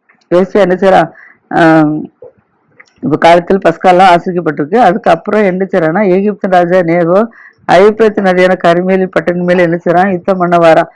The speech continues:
அவன் யுத்தம் பண்ண வந்த உடனே யோசியா என்ன செய்றான்? அவனுக்கு விரோதமா என்ன செய்றான்? யுத்தம் பண்ண போறான். அப்போ, ஆஹ், அந்த க-, நேகோ என்ன செய்றான் அப்படின்னா, ஸ்தானாபதிகளை, ஆஹ், யோசியாவுக்கு விரோதமா அனுப்பி விடுறான். எதுக்கு அப்படின்னா,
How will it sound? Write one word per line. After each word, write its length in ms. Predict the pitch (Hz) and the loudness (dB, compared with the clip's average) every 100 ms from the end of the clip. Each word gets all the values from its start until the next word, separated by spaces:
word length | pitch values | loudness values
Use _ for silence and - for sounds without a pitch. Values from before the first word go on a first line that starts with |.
| _ - | _ -14
அவன் 160 | - 196 | -4 0
யுத்தம் 260 | 196 196 220 | 2 2 2
பண்ண 200 | 202 185 | 2 2
வந்த 260 | 170 165 | 2 0
உடனே 280 | 160 185 214 | 0 2 4
யோசியா 360 | 185 196 - 208 | 4 2 0 2
என்ன 240 | 190 175 | 2 0
செய்றான்? 220 | 170 165 196 | 0 2 2
அவனுக்கு 300 | 185 180 190 | 0 -2 -2
விரோதமா 260 | 180 185 | -2 0
என்ன 60 | 185 | 0
செய்றான்? 380 | 170 170 156 190 | 0 -2 -2 -2
யுத்தம் 240 | 175 180 | -2 -4
பண்ண 160 | 165 175 | -2 -2
போறான். 380 | 170 160 151 - - _ _ | 0 0 0 -6 -20 _ _
அப்போ, 560 | - 185 220 208 202 233 - _ - | -6 0 2 2 2 -2 -8 _ 0
ஆஹ், 360 | 180 170 175 | 2 4 4
அந்த 280 | - 175 185 | 2 2 2
க-, 520 | 180 175 165 165 156 160 160 - - | 4 4 4 2 -2 -6 -10 -14 -4
நேகோ 340 | 185 214 226 196 | 0 2 2 2
என்ன 180 | 185 190 | 0 -2
செய்றான் 240 | 196 175 170 | 0 0 0
அப்படின்னா, 320 | 160 175 262 - | 0 0 -2 0
ஸ்தானாபதிகளை, 760 | 180 180 190 175 165 170 220 330 - _ _ - | 0 0 0 0 -2 0 0 -2 -6 _ _ -2
ஆஹ், 520 | 175 170 165 175 - - | 0 2 2 0 -4 -4
யோசியாவுக்கு 760 | - 202 214 196 190 180 175 - | 0 2 2 2 2 4 2 2
விரோதமா 280 | - 185 185 | 0 2 4
அனுப்பி 340 | 180 175 185 180 | 2 2 0 0
விடுறான். 200 | 160 - | 0 0
எதுக்கு 360 | 175 196 202 | 0 0 -2
அப்படின்னா, 300 | 180 156 175 | -2 -2 0